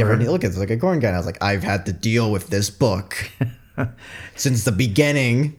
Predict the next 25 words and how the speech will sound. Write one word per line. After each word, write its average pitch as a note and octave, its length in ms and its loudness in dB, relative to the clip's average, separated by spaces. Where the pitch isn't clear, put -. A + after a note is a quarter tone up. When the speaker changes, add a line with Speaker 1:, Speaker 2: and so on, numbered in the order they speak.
Speaker 2:
Its - 260 -10
memory F2 540 0
is D#2+ 100 -2
seared F#2 400 -2
into D#2 320 -4
my D2+ 220 -4
brain. D2 840 -4
<laughs> - 320 -10
Uh, G#2 220 2
Speaker 1:
<laughs> - 20 0
It's - 120 -2
Speaker 2:
yeah. G#2+ 340 6
Speaker 1:
come B2 260 2
back C#3 420 0
to C#3 80 2
haunt C#3 400 2
me. G#2+ 340 2
Speaker 2:
It's B2 220 -2
that A#2 260 0
Corn, A2+ 680 2
uh, F#2+ 300 0
Marine, E2 440 -2
Corn G#2 220 2
Speaker 1:
No, D#3+ 120 0
no, D#3+ 60 2